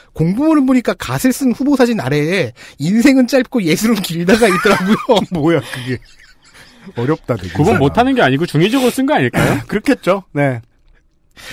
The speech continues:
Speaker 1: 그 둘의 차이가 무엇인가 고민하게 만드는 후보입니다.
Speaker 2: 음.
Speaker 1: 전과가 두 건 있는데요.
Speaker 2: 네.
Speaker 1: 구십이 년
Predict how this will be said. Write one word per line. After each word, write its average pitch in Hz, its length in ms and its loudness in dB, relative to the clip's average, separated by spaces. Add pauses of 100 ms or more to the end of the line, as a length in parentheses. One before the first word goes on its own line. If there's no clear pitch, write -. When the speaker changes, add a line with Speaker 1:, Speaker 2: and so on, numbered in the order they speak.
(120)
Speaker 1:
그 202 140 -6
둘의 220 300 -2
차이가 220 360 0
무엇인가 202 560 2
고민하게 170 420 0
만드는 139 320 -2
후보입니다. 117 580 -8 (100)
Speaker 2:
음. 90 100 -18 (480)
Speaker 1:
전과가 226 420 2
두 175 140 -12
건 214 140 2
있는데요. 156 520 0 (120)
Speaker 2:
네. 98 100 -14 (300)
Speaker 1:
구십이 220 360 2
년 214 240 2